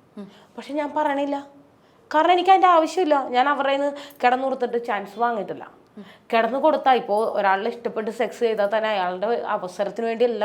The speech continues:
Speaker 2: കിടന്നിട്ടുള്ളത്, അതെൻ്റെ ഇഷ്ടത്തിന് വേണ്ടി, അല്ലെങ്കിൽ ഞാൻ പ്രണയത്തിൻ്റെ പേരിൽ കിടന്നിട്ടുള്ള.
Speaker 1: ഉം.
Speaker 2: അതിന് ഞാൻ ഹേമ കമ്മിറ്റി ചെന്ന് പരാതി പറയേണ്ട ആവശ്യം എന്താ ഉള്ളത്? അതെൻ്റെ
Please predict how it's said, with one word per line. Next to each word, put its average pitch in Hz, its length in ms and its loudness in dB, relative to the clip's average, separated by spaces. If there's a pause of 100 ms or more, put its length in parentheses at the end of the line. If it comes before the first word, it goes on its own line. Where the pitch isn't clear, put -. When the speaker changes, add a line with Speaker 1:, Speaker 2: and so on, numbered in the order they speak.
Speaker 2:
കിടന്നിട്ടുള്ളത്, 156 420 -8 (440)
അതെൻ്റെ 214 480 -4
ഇഷ്ടത്തിന് 240 440 -6
വേണ്ടി, 196 200 -2
അല്ലെങ്കിൽ 175 300 -4 (120)
ഞാൻ 185 100 -2 (100)
പ്രണയത്തിൻ്റെ 214 560 0
പേരിൽ 185 240 -2
കിടന്നിട്ടുള്ള. 131 360 -12 (400)
Speaker 1:
ഉം. 180 80 -18 (320)
Speaker 2:
അതിന് 180 320 -6
ഞാൻ 240 160 4
ഹേമ 233 280 0
കമ്മിറ്റി 226 320 0
ചെന്ന് 226 180 -6
പരാതി 214 260 2
പറയേണ്ട 196 220 -4
ആവശ്യം 185 180 -8
എന്താ 175 160 -6
ഉള്ളത്? 160 160 -12 (560)
അതെൻ്റെ 233 340 2